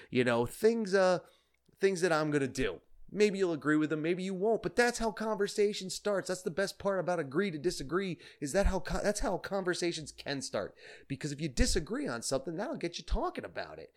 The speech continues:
And then you'll hash it out, and either maybe you'll both will, both or all will continue to disagree, or, um, everybody's mind will be changed one way or the other. Who knows? But that's, I'm not an expert.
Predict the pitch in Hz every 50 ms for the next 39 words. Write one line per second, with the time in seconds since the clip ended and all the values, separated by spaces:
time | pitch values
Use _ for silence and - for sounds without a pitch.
0 | - - - - - 95 95 107 107 107 104 101 - - - 123 127 123 - -
1 | 123 110 113 131 156 - 131 127 123 131 120 120 113 110 107 113 113 110 117 117
2 | 113 107 98 101 95 _ - - 123 127 127 - 123 123 117 117 113 107 104 104
3 | 98 - - 120 127 131 123 - 123 127 - - 113 120 127 131 123 127 131 127
4 | 120 - 139 135 123 - - 139 135 135 131 - 139 131 123 131 - - 123 101
5 | 101 104 104 107 131 170 185 _ - - - - _ _ _ - 175 160 156 147
6 | 131 127 139 - 262 247 - - - - - - - - - 110 113 117 120 123
7 | 127 135 139 147 156 156 151 151 - - 185 196 196 175 175 185 185 151 170 175
8 | 180 180 170 165 165 165 - - 180 170 151 131 107 92 107 117 123 123 117 117
9 | 113 110 113 104 104 104 98 95 95 107 143 247 302 285 294 294 311 294 175 127
10 | 117 - - - - 185 196 196 - - - _ _ _ _ _ _ _ _ _
11 | _ _ _ _ - - 170 190 180 180 175 160 151 147 135 131 - - 135 131
12 | 123 113 - -